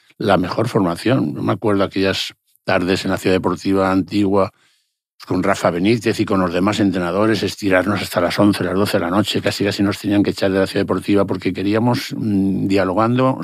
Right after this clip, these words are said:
y contrastando opiniones sobre qué era lo mejor que teníamos que hacer, qué era lo mejor. Porque muchas veces, eh, hacemos cosas por rutinas y no reflexionamos sobre aquello que cada día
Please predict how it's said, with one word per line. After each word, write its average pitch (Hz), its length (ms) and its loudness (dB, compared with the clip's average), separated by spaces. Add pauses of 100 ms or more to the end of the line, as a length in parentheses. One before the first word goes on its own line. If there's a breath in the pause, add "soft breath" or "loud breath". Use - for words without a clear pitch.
(160)
y 107 120 -2
contrastando 101 640 0
opiniones 110 500 0
sobre 95 300 0
qué 123 160 2
era 120 120 2
lo 107 100 2
mejor 98 280 0
que 90 80 -6
teníamos 92 400 0
que 92 80 -8
hacer, 101 320 0
qué 110 100 -4
era 120 140 4
lo 104 100 4
mejor. 92 460 -4 (280 soft breath)
Porque - 220 -2
muchas 110 320 0
veces, 113 440 0 (600)
eh, 104 220 0
hacemos 107 340 0
cosas 107 260 -2
por 110 140 0
rutinas 107 480 0
y 104 60 -2
no 104 100 2
reflexionamos 101 800 0
sobre 90 260 0
aquello 110 540 0
que 107 160 -10
cada 95 240 0
día 98 400 0